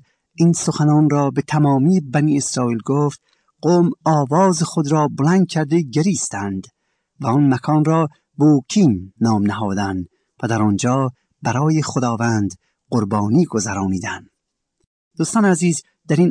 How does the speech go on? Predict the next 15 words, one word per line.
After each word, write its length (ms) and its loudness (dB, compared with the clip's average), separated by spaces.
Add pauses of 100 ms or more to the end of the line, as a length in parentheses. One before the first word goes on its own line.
آیات 420 0
نکته 320 -2
بسیار 480 -4
مهمی، 480 4
مهمی 300 4
وجود 300 0
داره 220 2
که 200 0 (320)
برای 260 0
هر 220 -2 (120)
انسانی 540 2
که 200 -2 (320)
طالب 640 0
بخشش 420 -4
خداست 440 -4